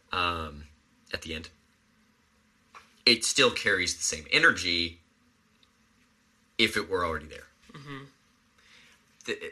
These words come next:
Speaker 1: long story short, yes, there is some Western ideas in the very beginning, especially because you hear the horses galloping
Speaker 2: Yeah,
Speaker 1: kind of towards
Speaker 2: along
Speaker 1: you.
Speaker 2: with the, along with the lasers.
Speaker 1: Yes,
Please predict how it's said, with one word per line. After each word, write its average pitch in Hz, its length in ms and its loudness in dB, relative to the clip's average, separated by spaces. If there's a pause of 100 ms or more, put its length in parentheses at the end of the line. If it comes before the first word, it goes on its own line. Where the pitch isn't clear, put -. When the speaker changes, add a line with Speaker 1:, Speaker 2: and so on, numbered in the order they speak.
(440)
Speaker 1:
long 143 240 2
story 120 280 0
short, 85 420 -4 (320)
yes, 117 440 4
there 98 200 2
is 95 280 0
some 80 500 -4 (440)
Western 87 460 -2
ideas 76 360 -8
in 71 60 -18
the 69 60 -20
very - 180 -14
beginning, - 260 -20 (480)
especially 143 360 2
because 98 280 -6
you 82 60 -14
hear 87 120 -6
the - 60 -8
horses 92 480 -6
galloping 80 760 -6
Speaker 2:
Yeah, 90 200 0 (140)
Speaker 1:
kind 85 160 -2
of - 80 -8
towards 190 220 2
Speaker 2:
along 190 160 6
Speaker 1:
you. 170 40 0
Speaker 2:
with 160 140 -4
the, 170 120 2
along 165 260 4
with 147 120 -8
the 156 60 -2
lasers. 147 880 2 (640)
Speaker 1:
Yes, 120 360 6